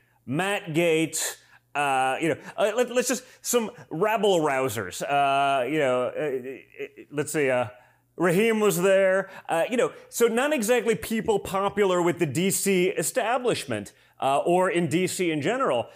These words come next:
And so it started off, "We're gonna go to this dinner." It was late. We didn't think about it. We sort of put it together last minute. It was like twenty people. So we actually got on the Public Square app, which I took public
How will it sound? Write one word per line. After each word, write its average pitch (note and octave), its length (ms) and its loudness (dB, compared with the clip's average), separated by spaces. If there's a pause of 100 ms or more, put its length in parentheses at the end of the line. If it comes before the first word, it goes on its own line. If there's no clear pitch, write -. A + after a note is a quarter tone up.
(220)
And E3+ 160 -2
so F#3 200 0
it F3 80 0
started B3+ 300 0
off, F3+ 160 0
"We're E3 80 0
gonna A#3 140 2
go A#3+ 160 2
to A#3 40 0
this F#3+ 160 2
dinner." D3+ 320 0
It D#3+ 100 0
was D#3+ 200 0
late. E3+ 220 2
We D3+ 160 0
didn't G3 220 0
think G3 220 0
about E3 240 2
it. E3 60 2
We D#3 80 0
sort F#3 160 -2
of E3+ 80 -2
put F3+ 140 -2
it D3 60 -14
together E3+ 340 0
last D#3 240 -2
minute. D#3 140 -2
It - 20 0
was D#3 80 -2
like D#3 100 -2
twenty G3+ 260 -4
people. A3 340 -4
So E3+ 120 -2
we F3+ 160 2
actually G#3+ 220 -2
got F3+ 180 0
on F3+ 260 -2 (240)
the D3+ 120 -2
Public F3+ 320 0
Square A#3+ 420 0
app, B2+ 300 -2
which E3+ 160 0
I E3+ 80 0
took B3 260 -4
public G#3+ 540 -2